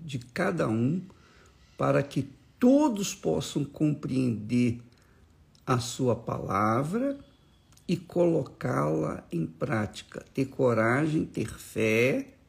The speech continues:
coragem para colocá-la em prática. Quando Jesus disse,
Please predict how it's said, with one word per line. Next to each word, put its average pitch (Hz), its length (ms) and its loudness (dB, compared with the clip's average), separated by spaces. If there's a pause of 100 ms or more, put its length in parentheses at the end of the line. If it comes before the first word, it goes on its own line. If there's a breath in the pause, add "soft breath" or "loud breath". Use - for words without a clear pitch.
(160)
coragem 135 760 -2 (560 soft breath)
para 127 280 0
colocá-la 120 880 0 (160)
em 139 120 2
prática. - 640 -8 (1080)
Quando 196 200 6
Jesus 151 440 6
disse, 143 580 2